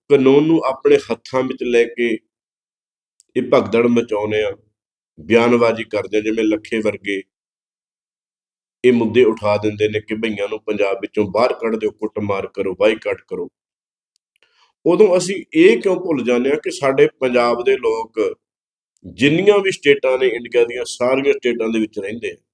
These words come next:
ਯੂ ਪੀ ਦੇ ਵਿੱਚ, ਬਿਹਾਰ ਦੇ ਵਿੱਚ, ਗੁਜਰਾਤ ਦੇ ਵਿੱਚ, ਉੜੀਸਾ ਦੇ ਵਿੱਚ, ਤਾਮਿਲਨਾਡੂ, ਬਹੁਤ ਦੂਰ ਦੂਰ ਤੱਕ ਦਿੱਲੀ ਦੇ ਵਿੱਚ ਰਹਿੰਦੇ ਨੇ, ਗੁੜਗਾਉਂ ਵਿੱਚ ਰਹਿੰਦੇ ਨੇ, ਬੰਬੇ ਵਿੱਚ ਰਹਿੰਦੇ ਨੇ।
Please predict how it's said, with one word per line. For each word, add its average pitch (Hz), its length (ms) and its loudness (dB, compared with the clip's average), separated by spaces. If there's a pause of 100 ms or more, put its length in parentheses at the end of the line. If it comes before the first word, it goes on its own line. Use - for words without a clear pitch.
(1900)
ਯੂ 95 220 -2 (120)
ਪੀ 143 120 0
ਦੇ 127 160 2
ਵਿੱਚ, 107 240 0
ਬਿਹਾਰ 110 460 -2
ਦੇ 110 140 -4
ਵਿੱਚ, 101 200 -16
ਗੁਜਰਾਤ 110 520 -2
ਦੇ 110 100 0
ਵਿੱਚ, - 300 -10
ਉੜੀਸਾ 117 500 -4
ਦੇ 92 140 -10
ਵਿੱਚ, - 320 -20 (840)
ਤਾਮਿਲਨਾਡੂ, 123 600 0 (1400)
ਬਹੁਤ 156 280 2
ਦੂਰ 135 260 -2
ਦੂਰ 123 240 -6
ਤੱਕ - 320 -6 (1500)
ਦਿੱਲੀ 139 340 2
ਦੇ 131 120 2
ਵਿੱਚ 101 240 -4
ਰਹਿੰਦੇ 98 280 -8
ਨੇ, 101 100 -10
ਗੁੜਗਾਉਂ 113 420 -4
ਵਿੱਚ 107 240 -14
ਰਹਿੰਦੇ - 300 -20
ਨੇ, - 80 -20 (160)
ਬੰਬੇ 123 280 4
ਵਿੱਚ 117 200 -2
ਰਹਿੰਦੇ 98 280 -18
ਨੇ। - 60 -20